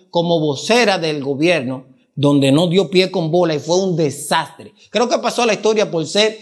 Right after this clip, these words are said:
la peor vocera que ha tenido presidente alguno. Una señora que era una productora de televisión y que se vendía como bla, bla, bla, bla, bla. Pero a la hora de ejecutar fue tremendo disparate.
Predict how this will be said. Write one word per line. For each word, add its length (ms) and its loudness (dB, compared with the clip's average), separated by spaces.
la 560 2
peor 320 4
vocera 480 0
que 80 -2
ha 100 -2
tenido 320 0
presidente 520 -2
alguno. 420 -8
Una 220 -2
señora 400 -2
que 180 -10
era 140 -4
una 180 -12
productora 720 -6
de 100 -14
televisión 800 -6
y 120 -16
que 100 -10
se 140 -4
vendía 600 -4
como 460 -14
bla, 160 -18
bla, 160 -18
bla, 20 -18
bla, 180 -16
bla. 320 -2
Pero 160 0
a 60 0
la 160 2
hora 220 0
de 80 -2
ejecutar 480 -2
fue 160 -6
tremendo 840 -4
disparate. 800 -14